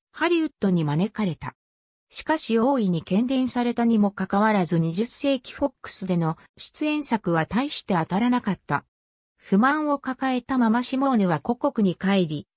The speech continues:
千九百三十八年に獣人に登場した。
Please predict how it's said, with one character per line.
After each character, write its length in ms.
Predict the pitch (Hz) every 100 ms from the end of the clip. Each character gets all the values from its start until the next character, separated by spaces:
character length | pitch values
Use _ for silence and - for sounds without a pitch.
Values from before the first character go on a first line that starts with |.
| _
千 280 | - 302 302
九 200 | 233 220
百 260 | 196 185 -
三 260 | 254 285
十 180 | 208 175
八 320 | 160 165 254
年 240 | 254 208 175
に 180 | 165 - _ _
獣 240 | - 214 285
人 300 | 240 262 233
に 120 | 226
登 260 | 180 208 208
場 240 | 185 175
し 120 | -
た。 220 | - 151